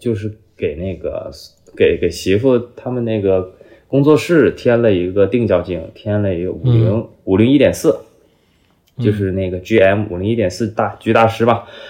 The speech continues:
Speaker 1: 然后这个镜头也是，就是我第一次感受到原来大光圈这么爽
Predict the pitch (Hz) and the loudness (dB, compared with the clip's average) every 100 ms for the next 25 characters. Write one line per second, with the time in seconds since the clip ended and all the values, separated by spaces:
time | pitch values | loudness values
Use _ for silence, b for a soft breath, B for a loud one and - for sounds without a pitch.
0 | B B 107 135 143 123 110 - - 170 | B B 4 6 8 8 4 0 0 4
1 | 143 147 127 110 120 104 - 120 110 101 | 4 2 0 2 2 2 -2 -4 -2 -2
2 | 92 90 - - - 101 95 92 87 123 | -4 -6 -10 -14 -10 -10 -8 -10 -8 -4
3 | 165 - - 101 - 101 101 92 98 117 | -4 -4 -8 -8 -6 -6 -2 -2 -2 -4
4 | 123 120 117 117 120 117 131 104 - 90 | -6 -8 -8 -8 -10 -8 -6 -8 -8 -10